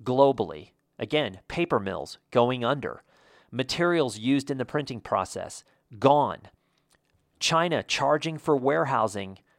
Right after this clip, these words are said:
for the first time. Warehouses are full. Print runs stopping. No space on ships.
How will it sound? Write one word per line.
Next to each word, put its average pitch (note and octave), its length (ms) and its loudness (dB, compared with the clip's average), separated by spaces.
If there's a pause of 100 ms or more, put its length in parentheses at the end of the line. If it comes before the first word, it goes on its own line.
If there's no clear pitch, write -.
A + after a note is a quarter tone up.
(220)
for B2+ 100 -4
the A2+ 120 -2
first D3+ 340 0
time. G#2+ 500 -4
Warehouses C3+ 720 2
are A#2 140 0
full. C3+ 540 0 (300)
Print D#3 260 0
runs A2+ 440 -2
stopping. B2+ 680 -4 (320)
No C3+ 300 2
space C#3+ 420 -2
on B2 220 0
ships. - 560 -4